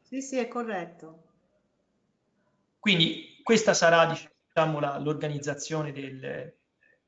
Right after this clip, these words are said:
Speaker 2: del, della presentazione delle osservazioni rispetto al lavoro della commissione.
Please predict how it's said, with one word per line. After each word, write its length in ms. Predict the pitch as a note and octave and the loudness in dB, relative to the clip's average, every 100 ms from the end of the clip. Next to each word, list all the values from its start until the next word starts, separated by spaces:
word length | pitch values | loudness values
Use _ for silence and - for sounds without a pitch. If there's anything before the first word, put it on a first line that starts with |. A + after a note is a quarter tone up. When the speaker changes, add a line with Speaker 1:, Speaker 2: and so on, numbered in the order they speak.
| _ | _
Speaker 2:
del, 960 | C#3 C#3 C3+ B2+ B2+ B2+ B2 B2 A#2+ A#2+ _ _ _ _ _ _ _ _ _ _ _ - | -6 -2 -2 -4 -6 -8 -8 -14 -16 -18 _ _ _ _ _ _ _ _ _ _ _ -14
della 240 | C3+ C#3+ C#3 | 0 2 2
presentazione 840 | D#3+ C#3 D3 C#3+ C#3+ - D#3+ D3 | 2 0 0 0 0 0 0 0
delle 180 | C3+ C3+ | 0 -2
osservazioni 760 | B2+ D3+ D3 C#3 C#3 F3+ E3+ | -2 -2 0 -2 -2 -2 0
rispetto 400 | C#3+ - C#3 - | 0 0 -2 0
al 100 | C#3 | 0
lavoro 300 | C3+ C3+ C3+ | 2 2 2
della 200 | C3 B2+ | 0 -2
commissione. 580 | B2+ A#2+ A#2 - - | -4 -6 -6 -6 -8